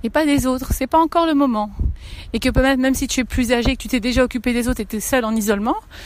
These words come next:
bah, aussi, aussi Hachem pense qu'en ce moment, bah, tu as besoin plus de t'occuper de toi, de concentrer sur toi, sur ton travail personnel, sur ton, sur ta teshuva. Donc, euh, en fait, tout est vraiment minutieusement orchestré par Hachem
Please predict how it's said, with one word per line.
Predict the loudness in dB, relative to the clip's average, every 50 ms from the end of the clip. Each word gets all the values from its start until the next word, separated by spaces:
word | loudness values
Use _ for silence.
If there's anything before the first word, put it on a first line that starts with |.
| -14 -14 -14 -6 0
bah, | 2 2 4 2 0 -2
aussi, | -2 -2 -2 -2 0 0
aussi | 0 2 2 4 4
Hachem | 4 4 4 2 2 2
pense | 0 -2 -4 -4 -6
qu'en | -6 -6 -4 -2
ce | 0 2
moment, | 2 2 2 2
bah, | 2 2
tu | 2 2
as | -2 -2
besoin | 0 0 2 0 0
plus | -2 -2 -2 -2 -2 -2
de | -2
t'occuper | -2 -4 -2 -2 0 0 2
de | 2 2
toi, | 0 2 2 4 4 4 2 -4 -14 -20 -20 -20 -18 -18 -14 -8 -4
de | -2 -2
concentrer | 0 -2 -2 -2 -2 0 0 -2
sur | -2 -2 -6 -6
toi, | 0 2 4 4 4 2
sur | 0 -6 -8 -8
ton | -8 -6
travail | 0 2 2 2 2
personnel, | 2 2 2 2 2 2 0 -6 -6 -6 -8 -12 -14 -18 -18 -18 -16 -16 -12
sur | -8 -4 -4 -4 -2
ton, | 0 -2 0 0 0 -4
sur | -4 -6 -6 0
ta | 0 0 0
teshuva. | 2 0 0 0 2 2 4 2 2 0
Donc, | -2 -4 -6 -6 -2 -2
euh, | -2 -2 -2 -4 -12 -20 -20 -20 -14 -10 -4 -2
en | 0
fait, | 0 0 0 -2 -8 -8 0
tout | 2 2 2 2 -4 -10 -12 -8 -4
est | -2 -2 -2 -2 -4 -6 -8 -8 -8 -14 -14 -14 -14 -16 -16 -18 -20 -20 -20 -20 -16 -10 -6
vraiment | -6 -4 -2 -2 0 2 2 2 4 4
minutieusement | 4 4 2 2 2 0 -2 -2 -2 -2 -2 -2 0 0 0 2 2 2 0
orchestré | 0 -2 -4 -6 -6 -6 -4 -4 -4 0
par | 2 2 2
Hachem | 4 4 4 4 2 2